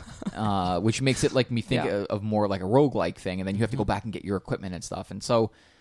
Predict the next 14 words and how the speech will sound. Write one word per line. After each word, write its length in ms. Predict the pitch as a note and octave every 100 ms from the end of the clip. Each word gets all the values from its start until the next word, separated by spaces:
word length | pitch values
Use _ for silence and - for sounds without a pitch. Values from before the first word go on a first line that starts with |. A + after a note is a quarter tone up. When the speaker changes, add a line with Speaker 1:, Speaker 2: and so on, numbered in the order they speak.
| _ _ _
Speaker 1:
for 140 | -
twenty 240 | - B2 A#2+
bucks, 260 | B2 -
I'm, 160 | F#2+ F#2
I'm 140 | G2+
thinking 200 | G2+ F#2+
about 200 | G2 -
playing 240 | - - G2
that 180 | F#2
over 160 | A1 A1
the 80 | G#1+
next 240 | G2+ -
week 160 | G#2 -
and 220 | -